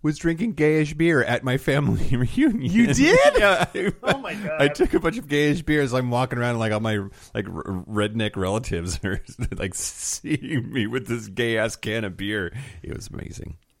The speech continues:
Speaker 2: Did, uh, did anyone else have one?
Speaker 1: I
Speaker 2: Or
Speaker 1: ga-
Speaker 2: was it just for, <laughs> did you bring it just for you?
Speaker 1: No, I gave some. I gave a, I, I gave, I gave a pack of them to my brother, and I gave a pack
Speaker 2: Oh.
Speaker 1: of them to Ma Johnson, and then I, I had one for me, and I drank it.
Speaker 2: Nice.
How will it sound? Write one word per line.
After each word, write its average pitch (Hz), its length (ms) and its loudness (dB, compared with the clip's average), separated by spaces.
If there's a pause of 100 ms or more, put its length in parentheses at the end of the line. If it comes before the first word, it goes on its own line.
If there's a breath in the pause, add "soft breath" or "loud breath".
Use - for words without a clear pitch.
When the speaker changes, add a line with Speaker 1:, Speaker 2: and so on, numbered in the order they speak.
(200)
Speaker 2:
Did, 147 240 -2
uh, 131 380 -2
did 135 160 0
anyone 139 240 0
else 143 160 -4
have 190 160 -2
one? 254 300 0 (680 soft breath)
Speaker 1:
I 143 80 2
Speaker 2:
Or 147 60 4
Speaker 1:
ga- 160 40 2
Speaker 2:
was - 180 2
it 156 100 -6
just - 300 0
for, - 140 2 (120)
<laughs> - 100 -14
did - 180 -2
you 226 80 4
bring 226 240 0
it 220 80 -4
just - 380 2
for 208 120 -6
you? - 300 -6
Speaker 1:
No, 139 220 0
I 139 100 2
gave 127 260 0
some. 131 320 -2
I 123 120 0
gave 127 280 0
a, 104 360 4
I, 98 180 -2
I 98 120 0
gave, 95 420 -2
I 95 80 -4
gave 90 160 -2
a 85 60 -2
pack 85 340 -2
of 78 100 -8
them 80 220 -4
to 78 720 -4
my 71 100 -8
brother, 107 540 0
and 82 160 -6
I 76 40 -6
gave 71 200 -6
a 65 40 -6
pack 73 200 -4
Speaker 2:
Oh. - 20 -12
Speaker 1:
of - 60 -14
them 78 160 -6
to 85 100 -8
Ma 71 220 -4
Johnson, 69 880 -8
and 65 340 -10
then 67 320 -12
I, 69 280 -8
I 76 120 -8
had 71 160 -10
one 69 160 -12
for - 140 -16
me, 69 140 -12
and 67 80 -12
I 73 80 -8
drank 85 280 -12
it. - 200 -14
Speaker 2:
Nice. - 380 -10